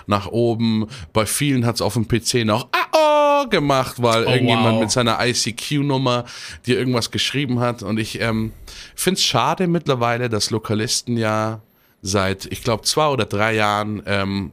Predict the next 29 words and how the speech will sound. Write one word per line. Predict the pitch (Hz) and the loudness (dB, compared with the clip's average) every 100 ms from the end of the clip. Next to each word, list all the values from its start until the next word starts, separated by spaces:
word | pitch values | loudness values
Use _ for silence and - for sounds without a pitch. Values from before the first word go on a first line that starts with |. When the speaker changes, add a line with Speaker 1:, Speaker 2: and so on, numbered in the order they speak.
| 107 | 0
Speaker 1:
mit | 139 - | 0 2
Ankündigung | 135 165 - - 123 113 104 101 98 113 - - - - | -2 -2 -4 -2 0 0 0 0 0 -4 -10 -16 -14 -4
ihren | 113 117 | 0 0
gesamten | 113 107 123 139 123 113 | 0 0 0 -2 -6 -6
Content | - 135 139 - 127 127 123 - | -2 -2 -2 -2 -2 -2 -6 -10
gelöscht | 104 107 110 113 - | -2 0 0 -2 -4
haben. | 104 98 95 | 0 0 0
Also | 92 98 | -2 -2
die | 104 | -2
haben | 104 - | -2 0
alles, | 120 127 123 - - - | 0 0 -4 -6 -14 -10
was | 98 101 - - | -4 -4 -6 -10
gespeichert | 107 - - 123 117 113 104 | -8 -6 0 -2 0 -4 0
war | 101 101 | 2 2
an | 92 | 0
Fotos | 95 - 135 131 123 107 | -4 -4 -4 -2 -2 -2
und | 104 - | -4 -4
alles | 104 - 107 | -4 -4 -4
Mögliche, | 113 117 - 107 101 | -4 -6 -4 -2 0
wurde | 113 110 104 | 0 0 -2
wirklich | 120 123 117 - - - - | -4 -2 -4 -6 -18 -14 -6
entfernt, | 117 101 - - 123 127 143 - - - - - 90 | -4 -4 -6 -4 -2 -2 -6 -12 -20 -18 -18 -14 -2
weil | 113 143 135 | 0 0 -2
ich | - | -2
hatte | 131 127 | -2 0
nämlich | 120 113 104 | 0 -2 -2
ein | 98 | -2
Hobby, | 123 123 92 | 0 0 -2
really. | 85 82 80 | -2 -4 -6